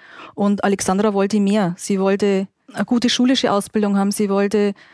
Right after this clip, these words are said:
einen Beruf ergreifen, sie wollte studieren und konnte auch tatsächlich damals ihre Eltern überzeugen, dass ihr die Möglichkeiten auch eröffnet werden.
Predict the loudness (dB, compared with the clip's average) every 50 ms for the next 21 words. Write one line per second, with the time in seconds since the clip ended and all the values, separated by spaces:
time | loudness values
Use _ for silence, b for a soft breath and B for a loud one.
0 | B B B 0 0 2 2 2 2 2 0 0 0 -2 -2 0 0 0 0 0
1 | 0 -2 -2 -2 0 0 0 0 0 0 -2 -2 -4 -4 -2 0 0 2 2 2
2 | 2 2 0 0 -2 -2 -2 -2 0 0 2 2 0 0 0 -2 -4 -4 -2 -2
3 | -2 -2 0 -2 -2 -2 -2 -2 -2 -2 -2 0 0 0 2 2 0 0 0 0
4 | 0 0 -2 -4 -2 -2 0 0 2 2 2 0 0 0 0 -2 -2 -4 -2 0
5 | 0 0 0 0 0 0 2 0 -2 -4 -2 -2 -2 -2 0 0 -2 0 0 0
6 | 0 -2 0 0 -2 -2 0 0 -2 0 0 -2 -4